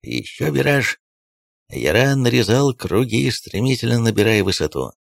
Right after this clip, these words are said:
Над водой сделать это не слишком просто, но он справился. И вот уже обостренное зрение помогает видеть на многие километры. Еще рывок,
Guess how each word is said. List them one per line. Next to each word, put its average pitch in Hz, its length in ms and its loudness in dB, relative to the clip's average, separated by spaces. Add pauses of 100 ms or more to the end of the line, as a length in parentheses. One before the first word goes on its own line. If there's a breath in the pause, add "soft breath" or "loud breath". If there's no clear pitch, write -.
(140)
Над 92 200 0
водой 95 420 0
сделать 101 440 2
это 95 280 -2
не 73 120 -10
слишком - 420 -6
просто, 71 460 -4
но 78 120 -2
он 95 120 0
справился. - 640 -4 (960)
И 85 140 2
вот 156 240 0
уже 147 520 2 (100)
обостренное 127 800 0
зрение 131 440 -2
помогает 117 560 2
видеть 165 540 -2
на 104 180 0
многие 107 640 -2
километры. - 840 -6 (760)
Еще 78 560 -2
рывок, 165 400 2